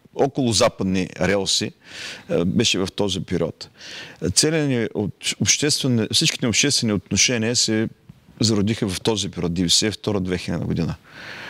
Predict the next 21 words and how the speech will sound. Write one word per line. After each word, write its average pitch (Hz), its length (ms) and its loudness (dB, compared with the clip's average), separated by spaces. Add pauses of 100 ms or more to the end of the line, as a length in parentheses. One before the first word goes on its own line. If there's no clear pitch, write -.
(100)
Ако - 200 0
си - 80 4
спомним, 131 380 0
през - 180 -2
този 113 260 -2
период 101 500 -4 (840)
президент 107 400 2
в 113 60 -2
Съединените 104 400 0
щати 120 300 -2
беше 113 360 0
Бил 101 220 2
Клинтън. - 480 -6 (300)
Точно 151 280 2
затова 123 640 0
в 107 160 0
България 117 300 2
има 120 120 0
такива 101 300 -2
парадокси. 98 760 -2 (760)
Защото, 127 640 0